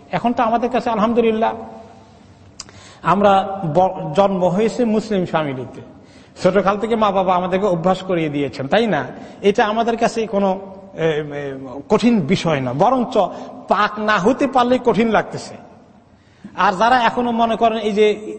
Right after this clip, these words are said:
ইসলাম কবুল করলো, আজকে দুইজন ইসলাম কবুল করলেন আলহামদুলিল্লাহ আসরের পরে, তো এরা তো এরকম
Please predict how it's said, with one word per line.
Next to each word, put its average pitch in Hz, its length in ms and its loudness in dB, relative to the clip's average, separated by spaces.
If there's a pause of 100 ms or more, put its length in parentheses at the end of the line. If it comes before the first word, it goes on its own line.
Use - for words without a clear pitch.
ইসলাম 214 340 -2
কবুল 190 300 0
করলো, 135 420 -2
আজকে 165 200 0
দুইজন 180 240 0
ইসলাম 165 220 -2
কবুল 135 240 -2
করলেন 123 240 -8
আলহামদুলিল্লাহ 113 640 -8
আসরের 123 300 -6
পরে, 101 160 -14 (1080)
তো 202 80 4
এরা 240 300 4
তো 240 240 4
এরকম 220 440 0